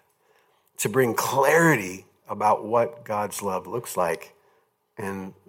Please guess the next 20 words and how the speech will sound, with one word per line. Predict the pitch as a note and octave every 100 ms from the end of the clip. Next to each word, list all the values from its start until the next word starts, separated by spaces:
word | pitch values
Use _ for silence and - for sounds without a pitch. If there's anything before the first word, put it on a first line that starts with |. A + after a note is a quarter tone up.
| -
nobody | C3+ G2+ G2 F#2+ F#2 F2+
seems | - F#2 F#2
to | F#2
get | F2+ F2 E2+
it. | - - _ _ _ _ _ _ _ _ -
He | B2
was | G#2 F#2+
misunderstood. | G#2 G2 G#2+ F2+ E2 - G#2 F2 - - - - - _
He | - D#3+
was | C#3+ A2
rejected, | G#2 F#2 B2 D3+ - F#3+ C#3 - _ _ _ _ -
obviously. | A2+ G#2+ G2+ - - F#2+ C3 _ _ _ _ _ -
Crowds | C#3+ B2+ B2
gathered | B2 A2+ A#2 C3+ D3 - - _ _ _
for | A#2+
the | G2+
good | A2+ C3+
parts, | - G#2+ G#2 - - - _ _ _ _ _ _ _
and | -
then | A2